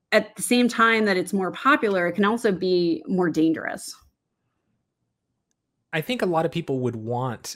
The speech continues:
Speaker 2: to have someone like you on their team when they're adopting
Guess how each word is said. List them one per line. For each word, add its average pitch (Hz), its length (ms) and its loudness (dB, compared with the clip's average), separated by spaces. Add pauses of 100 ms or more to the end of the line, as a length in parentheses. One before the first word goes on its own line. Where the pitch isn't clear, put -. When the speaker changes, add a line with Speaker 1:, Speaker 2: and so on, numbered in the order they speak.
(140)
Speaker 2:
to 117 120 -6
have 117 220 -4
someone 110 260 -6
like 101 220 -8
you 123 120 -2
on 117 120 -4
their 123 120 0
team 131 300 -4
when 123 220 -4
they're 143 160 2
adopting 131 420 4